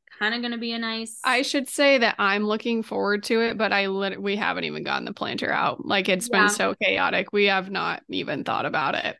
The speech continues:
Speaker 2: So
Speaker 1: Yeah.
Speaker 2: I think we still, still need to switch stuff over from last year. So yeah, it's gonna be great. <laughs>
Speaker 1: Yeah. It's
Speaker 2: Yeah.
Speaker 1: been, um, just a lot of seeing, you know, guys starting field work, stuff like that. Obviously, some people have their planters out, stuff like that, but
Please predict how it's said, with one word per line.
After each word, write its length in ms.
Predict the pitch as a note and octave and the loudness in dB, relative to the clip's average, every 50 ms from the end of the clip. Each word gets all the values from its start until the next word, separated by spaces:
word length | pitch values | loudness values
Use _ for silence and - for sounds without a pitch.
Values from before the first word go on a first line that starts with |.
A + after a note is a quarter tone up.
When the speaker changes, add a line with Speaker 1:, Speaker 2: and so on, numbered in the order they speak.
| - - | -8 -6
Speaker 2:
So 340 | - - A3 G3 E3+ E3 F#3+ | -4 0 0 2 2 0 0
Speaker 1:
Yeah. 220 | F#3 F3+ F3+ F3+ F#3 - - _ _ - | 0 -2 -4 -6 -8 -14 -20 _ _ -4
Speaker 2:
I 100 | - G#3+ | -2 0
think 160 | G#3+ A#3 A#3 | 2 2 2
we 100 | A3+ G#3 | 2 2
still, 420 | G3+ - - G#3 G#3+ F#3+ F#3+ F#3+ - - | 0 0 -2 -2 0 0 -2 -4 -6 -8
still 240 | - - - G#3+ F#3+ | -8 -4 -2 0 0
need 120 | F#3 - | 0 0
to 100 | E3+ F#3+ | 0 -2
switch 360 | - - - G3 F3 - - | -2 -2 -2 -2 -2 -2 -2
stuff 260 | - - F#3+ F3+ - F3 | -2 -2 -2 -2 0 0
over 400 | - - - - F3+ - F3+ G3+ | 0 0 0 0 0 0 0 -2
from 320 | - - - - G2 G2 | -4 -6 -6 -4 -2 -2
last 380 | G2 E2+ E2+ F2+ G#3+ - - - | -2 -2 -2 -4 -4 -6 -6 -4
year. 240 | - G#2+ G#2 G#3+ | -2 -2 -2 -4
So 440 | G3+ - - - G3 - - F3+ - _ _ _ - | -4 -4 -4 -2 -2 -2 -2 -4 -8 _ _ _ -8
yeah, 160 | - - - | -6 -6 -6
it's 120 | - - | -8 -8
gonna 120 | - - - | -8 -6 -6
be 80 | - | -4
great. 280 | - - - - - - _ - | -4 -4 -4 -4 -6 -4 _ -4
<laughs> 380 | A3+ - - - - G#3 - | -4 -2 -2 -4 -4 -4 -4
Speaker 1:
Yeah. 340 | - G3+ F#3+ F3+ E3+ E3+ F3 - _ _ _ _ _ | -2 0 2 2 2 2 -2 -6 _ _ _ _ _
It's 240 | - C4 C4+ C4 - - | 2 2 2 0 0 0
Speaker 2:
Yeah. 320 | B3+ A#3+ A#3 A3+ A3+ A3+ A3+ | 0 0 0 0 -2 -2 -2
Speaker 1:
been, 240 | A3 A3 G#3 G3 - | -4 -6 -8 -8 -4
um, 520 | F#3+ G3 F#3 F3+ E3+ E3+ E3 E3+ F#3+ G3 - _ _ _ _ - - _ - A3 | -2 -2 -2 -2 -4 -8 -12 -12 -12 -14 -16 _ _ _ _ -20 -20 _ -12 -6
just 260 | G3+ A#3+ C4+ B3+ - | -4 -2 -2 0 0
a 60 | C#4 | 0
lot 260 | B3+ A3+ G3+ G3+ G3+ G3+ | 0 2 2 2 2 2
of 260 | F#3+ F#3 F3+ F3 F#3 | 0 -4 -6 -8 -10
seeing, 600 | - - - A3+ A3 G#3+ G#3 G3+ G3 G3+ G3+ E3 | -10 -8 -4 -2 -2 -2 -2 -2 -4 -4 -4 -2
you 100 | F#3 F3+ | -2 -4
know, 160 | E3 D#3+ E3+ - - - | -4 -6 -12 -16 -10 -4
guys 280 | - G3+ F#3+ F#3+ F#3 - | 0 2 2 2 0 0
starting 280 | - F#3+ F#3 F3 F#3 | -2 -2 -2 -2 -2
field 240 | F#3 - F#3 F3+ F3 | -4 -4 -4 -4 -2
work, 220 | F3+ F3 F3 F3 - | -4 -4 -4 -6 -6
stuff 240 | - G3+ F3 E3+ | -6 -8 -8 -6
like 220 | F3 E3 D#3+ - - | -6 -8 -8 -4 -2
that. 400 | A#3 A#3 A3+ A3 A3 G#3+ - - - - - - - _ - | 0 2 4 4 4 4 2 -2 -8 -20 -20 -20 -16 _ 4
Obviously, 920 | - A#3+ B3+ B3 B3+ A#3+ A#3+ A#3+ - A#3 A3+ A3 A3 A3 G#3+ G3+ - - _ | 6 6 6 6 4 2 2 0 -2 0 0 0 0 0 -2 -2 -4 -8 _
some 240 | - - A#3 G#3+ G#3 | -4 0 0 0 0
people 200 | G#3+ G#3+ G3+ G3 | -2 -2 0 0
have 120 | F#3+ F#3+ | 0 0
their 100 | - F#3 | -2 -4
planters 420 | F#3 - G3+ F#3+ F3+ F3+ F3+ F3 - | -6 -6 -4 -4 -2 -2 -4 -2 -2
out, 420 | F3 F3 F3+ F3+ F3 F3 - - - | -2 -2 0 -2 -2 -4 -8 -10 -8
stuff 240 | - F#3+ F#3+ - | -4 -4 -4 -2
like 180 | G3 F3+ F3 - | -4 -6 -4 -2
that, 360 | F3+ F3 E3+ E3+ E3+ - - - | 0 0 0 0 -2 -4 -4 -2
but 440 | G3+ F3+ F3 F3 F3 F3 E3+ - | 0 2 2 2 0 0 -2 -4